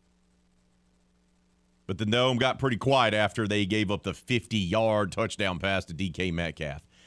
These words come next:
And I could just hear Saints fans screaming. I could feel Kevin Foote screaming. I was like, "Oh, no." I was like, "Oh, no, here it comes." And then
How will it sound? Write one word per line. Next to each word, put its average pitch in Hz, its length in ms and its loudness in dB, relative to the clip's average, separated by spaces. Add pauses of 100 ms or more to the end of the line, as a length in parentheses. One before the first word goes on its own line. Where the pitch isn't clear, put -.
(160)
And 110 100 -4
I 120 80 0
could 120 160 -4
just 123 200 -2
hear 143 480 -2
Saints 131 360 -2
fans 117 360 0
screaming. 76 480 -4 (480)
I 107 80 -4
could 113 200 -6
feel 147 500 0
Kevin 123 360 0
Foote 113 320 -2
screaming. 73 480 -4 (2500)
I 98 40 -6
was 95 80 -2
like, 92 160 0
"Oh, 78 100 0
no." 69 140 -4
I 71 60 -8 (1500)
was 101 80 -4
like, 107 120 4
"Oh, 113 140 4
no, 98 160 2
here 110 140 2
it 98 80 -4
comes." 82 320 -6 (2000)
And 131 120 2
then 135 340 4